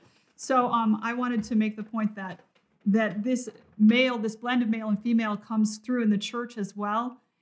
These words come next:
And there are some practical reasons why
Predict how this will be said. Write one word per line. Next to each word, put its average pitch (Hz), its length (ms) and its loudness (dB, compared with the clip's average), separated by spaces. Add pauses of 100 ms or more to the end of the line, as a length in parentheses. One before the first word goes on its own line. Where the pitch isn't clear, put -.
(220)
And 226 240 4
there 294 120 0
are 339 220 -2
some 269 320 -4
practical 269 460 -4
reasons 208 420 0
why 190 720 -4